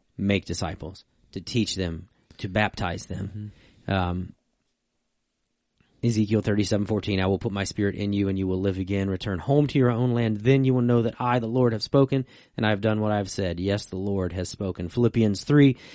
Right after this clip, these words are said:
Speaker 1: seventeen through eighteen. I love this. I love what Paul is saying here to the church in Philippi. He says, "Dear brothers and sisters, pattern your lives after mine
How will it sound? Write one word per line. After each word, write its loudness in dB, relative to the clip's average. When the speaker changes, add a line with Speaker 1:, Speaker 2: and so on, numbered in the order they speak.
Speaker 1:
seventeen 4
through 2
eighteen. 0
I 4
love 8
this. -6
I -4
love 6
what 4
Paul 4
is 0
saying 2
here 2
to -10
the -2
church 0
in -2
Philippi. -2
He -6
says, 0
"Dear 6
brothers 8
and 0
sisters, 0
pattern 6
your 8
lives 4
after 2
mine 2